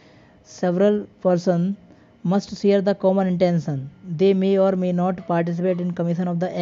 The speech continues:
act constituting the crime, तो यह गलत है, इसलिए हमारा आंसर सही है ऑप्शन सी, यह इनकरेक्ट रिस्पॉन्स है। नेक्स्ट की तरफ हम बढ़ते हैं। यहाँ पर पता करना है हमें करेक्ट रिस्पॉन्स को। Common intention within the meaning of section thirty-four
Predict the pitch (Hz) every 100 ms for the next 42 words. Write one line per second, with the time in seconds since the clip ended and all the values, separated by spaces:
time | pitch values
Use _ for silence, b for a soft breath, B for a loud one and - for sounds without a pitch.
0 | 180 180 175 170 185 175 180 175 175 165
1 | 156 170 160 165 147 147 160 185 196 -
2 | b b 156 180 165 170 165 170 170 185
3 | 175 165 196 175 185 - B B - 160
4 | 190 190 - 185 156 165 175 170 175 185
5 | 190 175 147 151 139 131 131 - b b
6 | - 160 - 175 170 165 170 160 156 180
7 | 165 190 - - _ b b - 175 165
8 | 185 202 233 214 214 220 214 208 220 208
9 | 170 190 190 175 - 170 175 175 202 208
10 | 208 B B - 175 190 190 175 180 180
11 | 175 202 196 175 185 185 175 180 196 214
12 | 202 180 180 175 - 170 - 180 165 156
13 | 175 - 185